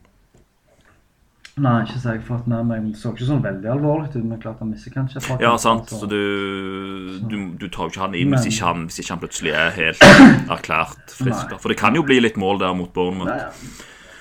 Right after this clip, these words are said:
Speaker 1: Ja, ja. Du har en liten, eh, Rodriguez som ligger og lurer i fôret.
Speaker 2: Ja, han er jo,
Speaker 1: Det kan
Speaker 2: han
Speaker 1: være
Speaker 2: bør jo
Speaker 1: det.
Speaker 2: være ganske, i hvert fall hvis Wood er ute. Han Vy-, Vydra skåret
Speaker 1: Mm.
Speaker 2: jo, men,
Speaker 1: Ja,
Speaker 2: eh,
Speaker 1: faktisk. Det kunne være en, det kunne være en liten, eh, Vardy-erstatter for meg.
Speaker 2: Rodriguez.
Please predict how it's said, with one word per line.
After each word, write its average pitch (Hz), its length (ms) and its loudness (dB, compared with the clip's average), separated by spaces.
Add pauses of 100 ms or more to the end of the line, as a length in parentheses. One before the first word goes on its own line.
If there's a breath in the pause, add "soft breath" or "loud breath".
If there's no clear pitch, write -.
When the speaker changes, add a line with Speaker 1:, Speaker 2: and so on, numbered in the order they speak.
(920 loud breath)
Speaker 1:
Ja, 185 60 -16
ja. 202 300 -10
Du 180 80 0
har 170 180 2
en 214 80 -2
liten, 180 220 0 (260)
eh, - 320 -14
Rodriguez 151 800 -6 (520 soft breath)
som - 160 -10
ligger 180 200 -2
og - 20 0
lurer 135 240 0
i 151 80 -4
fôret. 156 320 -2
Speaker 2:
Ja, - 160 2
han 170 160 4
er 107 180 0
jo, 208 200 4
Speaker 1:
Det 180 80 -2
kan 156 80 0
Speaker 2:
han 165 160 2
Speaker 1:
være - 40 0
Speaker 2:
bør 104 220 6
jo 196 60 4
Speaker 1:
det. - 80 -2
Speaker 2:
være 156 180 0
ganske, 92 280 -4
i 127 40 -4
hvert 107 140 -6
fall 165 100 -8
hvis - 160 -12
Wood - 240 -8
er 214 160 -4
ute. - 160 -12
Han 117 100 -4
Vy-, 95 280 -2 (100)
Vydra 135 400 -2
skåret 143 320 -2
Speaker 1:
Mm. 147 60 -14
Speaker 2:
jo, 139 220 -6
men, 120 160 -6
Speaker 1:
Ja, 113 100 -4
Speaker 2:
eh, 107 40 -10
Speaker 1:
faktisk. - 540 -8
Det - 160 -4
kunne 269 220 0
være 135 320 2
en, 110 240 -4 (540 loud breath)
det - 140 0
kunne 247 180 -2
være 202 200 4
en 147 100 2
liten, 127 600 2
eh, 117 260 -2
Vardy-erstatter - 800 0
for 131 80 -10
meg. 127 220 -2
Speaker 2:
Rodriguez. 139 580 0